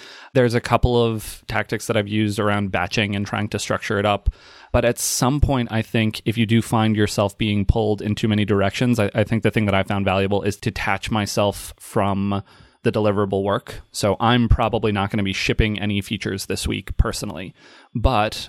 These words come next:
I'll have conversations. I'll pair with other developers who will then take that work and run with it. And I'll try and be that interface, you know, connecting different groups. But ideally, I'm sort of setting a pattern and showing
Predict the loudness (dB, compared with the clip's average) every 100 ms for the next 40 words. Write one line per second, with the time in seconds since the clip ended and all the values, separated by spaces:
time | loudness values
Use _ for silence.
0 | -4 -2 -2 -2 -2 -2 -2 -4 -2 -2
1 | -2 -6 -6 -2 -2 2 0 2 0 0
2 | 0 2 2 2 0 -2 -2 -2 0 2
3 | 2 0 -2 -4 -2 -2 -2 -2 0 2
4 | 2 2 2 0 -2 -20 -20 -20 _ -2
5 | 0 -2 -2 -2 -4 -6 -4 -2 2 2
6 | 2 4 4 2 -2 0 0 0 -4 -4
7 | -4 0 0 0 -2 -2 -2 -2 0 0
8 | 0 -6 -8 -16 -4 0 0 2 4 4
9 | 4 4 2 2 0 0 -2 -2 -4 -4
10 | 0 0 0 -2 -2 0 0 -2 -2 -2
11 | 2 2 2 0 -2